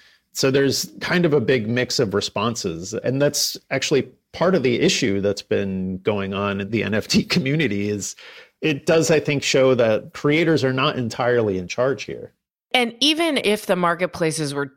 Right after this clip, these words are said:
Speaker 2: doing everything they could to serve the creators, that doesn't really solve the fashion problem completely, right? Because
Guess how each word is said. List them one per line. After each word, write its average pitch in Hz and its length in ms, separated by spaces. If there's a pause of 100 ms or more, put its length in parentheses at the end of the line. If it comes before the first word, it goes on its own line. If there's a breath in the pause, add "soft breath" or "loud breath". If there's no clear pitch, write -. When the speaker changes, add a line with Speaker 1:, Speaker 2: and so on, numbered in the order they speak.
Speaker 2:
doing 151 300
everything 135 440
they 123 120
could - 340
to 139 100
serve 123 440
the - 80
creators, 127 600
that 170 180
doesn't 220 320
really 165 240
solve 135 440
the 131 80
fashion 127 540
problem 117 680
completely, 131 580
right? 123 380
Because 147 440